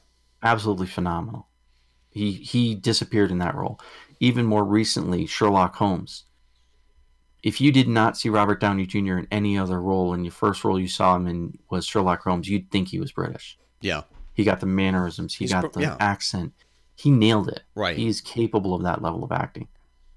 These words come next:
Speaker 1: However, he's an addict. He's a drug addict.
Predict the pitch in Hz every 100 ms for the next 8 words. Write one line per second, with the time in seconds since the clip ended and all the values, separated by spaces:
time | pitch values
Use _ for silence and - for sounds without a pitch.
0 | _ _ _ - 120 113 104 92 110 113
1 | - - - - - _ _ _ _ _
2 | _ _ _ _ 104 92 90 104 95 87
3 | 85 95 -